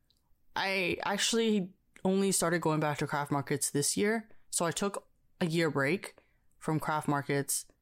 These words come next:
and it was really funny because my friends that I made prior to, sorry, my friends that I made after not going to craft markets, they were all like, "Why don't you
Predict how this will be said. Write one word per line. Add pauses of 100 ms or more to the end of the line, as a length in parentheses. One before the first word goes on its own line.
(600)
and (1080)
it
was
really
funny
because (100)
my (280)
friends
that
I
made (720)
prior
to,
sorry,
my
friends
that
I
made
after
not
going
to
craft
markets,
they
were
all
like,
"Why
don't
you